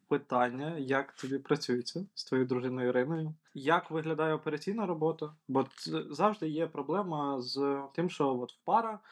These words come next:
це важко. Пара, одній парі важко вести бізнес. Е, як ви робите так, щоб, по-перше, залишатись, е, в хороших відносинах, так чи інакше, але там сим-,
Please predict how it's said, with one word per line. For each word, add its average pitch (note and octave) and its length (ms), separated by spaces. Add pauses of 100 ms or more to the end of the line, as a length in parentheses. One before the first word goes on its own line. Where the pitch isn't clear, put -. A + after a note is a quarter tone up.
(160)
це - 120
важко. B2 400
Пара, F3+ 300
одній C#3+ 640
парі G#3 220
важко D#3 300
вести C3+ 260
бізнес. B2 420 (320)
Е, C3+ 260
як D#3 360
ви C#3 80
робите C3+ 360
так, C3 280
щоб, B2 200 (300)
по-перше, C3 520
залишатись, B2+ 920
е, B2+ 340 (300)
в - 40
хороших F3 360
відносинах, C#3+ 500
так C#3 160
чи - 120
інакше, E3+ 340
але B2+ 180
там B2 180
сим-, C#3 360